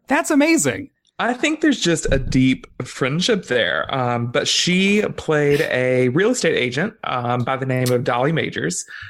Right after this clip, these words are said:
Speaker 1: Ugh.
Speaker 2: Um, entirely, entirely campy, over the top. It's essentially Dolly Parton just in a pencil skirt, which I think was probably the first and only time she's ever worn a pencil skirt.
Speaker 1: <laughs>
Speaker 2: Um,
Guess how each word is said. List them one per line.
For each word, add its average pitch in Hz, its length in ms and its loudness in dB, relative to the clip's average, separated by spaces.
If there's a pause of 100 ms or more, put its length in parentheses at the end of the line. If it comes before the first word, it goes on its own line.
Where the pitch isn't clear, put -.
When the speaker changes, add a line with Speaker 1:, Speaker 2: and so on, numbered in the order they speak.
(180)
Speaker 1:
Ugh. 127 560 2
Speaker 2:
Um, 117 160 -6 (320)
entirely, 156 1080 2
entirely 147 560 0
campy, 135 600 2
over 123 240 2
the 123 100 0
top. 120 340 -2
It's - 140 -8
essentially 135 400 -2
Dolly 117 260 0
Parton 113 300 -4
just 113 220 -2
in 113 80 2
a 107 40 -4
pencil 113 380 -4
skirt, - 420 -2
which - 120 -6
I 117 100 2
think 113 220 -4
was 113 100 0
probably 117 320 -2
the 113 160 -4
first 113 300 -4
and 107 100 -2
only 110 180 0
time 110 200 -4
she's 127 160 -6
ever 104 200 0
worn 101 140 0
a 101 60 -4
pencil 104 260 -4
skirt. - 300 -4 (260)
Speaker 1:
<laughs> - 80 -4 (260)
Speaker 2:
Um, 117 520 0